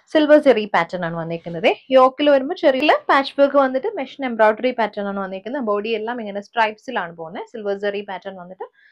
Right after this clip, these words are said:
ചെറിയൊരു ടാസിൽ കൊടുത്തിട്ടുണ്ട് ഹെമ്മിൽ. ദുപ്പട്ട വൈറ്റിലാണ്, സെമി സിൽക്ക് ഫാബ്രിക്കിൽ ഇതേപോലൊരു മെഷീൻ എംബ്രോയിഡറി പാറ്റേൺ വന്നിട്ട് അതിനകത്തേക്ക് സ്കാലപ്പ് ആണ് കൊടുത്തേക്കുന്നത്. ഇവിടെ എല്ലാം ഒരു ചെറിയൊരു ലീഫ് പാറ്റേൺ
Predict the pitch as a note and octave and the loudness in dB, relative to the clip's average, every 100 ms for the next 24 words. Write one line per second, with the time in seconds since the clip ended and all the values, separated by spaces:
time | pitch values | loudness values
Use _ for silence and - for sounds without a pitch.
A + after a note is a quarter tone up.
0 | _ - C4 C#4 A3 G3 G3 F#3+ - G#3 | _ -6 -4 -4 -4 -6 -8 -10 -14 -12
1 | E3+ D#3+ - D#3 G#3+ C#4 F#3+ D#3+ - _ | -12 -14 -20 -16 -14 -14 -14 -18 -20 _
2 | _ _ _ _ _ _ - C4 C4+ C4+ | _ _ _ _ _ _ -14 -6 -4 0
3 | F#4 C5 C5 _ _ _ - A3 A3+ A#3 | 0 -2 -6 _ _ _ -8 -8 -8 -4
4 | G#3 A3+ A4+ - A#3 A3 G#3+ G#3+ G3+ G#3+ | -4 -4 -8 -8 -8 -10 -12 -16 -8 -6
5 | F#3 F#3+ G3 G#3 F4+ - _ _ _ A#3+ | -6 -8 -12 -12 -12 -14 _ _ _ -4
6 | A#3+ G#3+ G3 G3+ C5+ - _ _ G#3 A3+ | -2 -2 -2 -2 -4 -8 _ _ -8 -8
7 | - C4 A3 G#3+ G#3+ A#3 A3 G3+ A3 G#3+ | -6 -8 -2 -2 -2 -4 -4 -4 -6 -8
8 | F#3 G3+ G3+ G3+ G#3 G#3+ E4+ - A#3 F#3 | -6 -4 -4 -4 -8 -10 -12 -8 -6 -6
9 | G3 G#3+ F#3 D#3+ D3+ E3 D#3+ D#3+ E3 G4 | -6 -8 -8 -10 -12 -18 -18 -14 -8 -8
10 | - _ _ _ A#3+ A#3 A#3+ A#3+ C4 D#4 | -10 _ _ _ -14 -8 -4 -2 -2 -2
11 | B3+ B3 A3+ A#3 A3 D#4 - _ _ B3+ | -4 -4 -6 -4 -4 -6 -8 _ _ -6
12 | C4+ - A3+ G3+ | -6 -2 -2 -2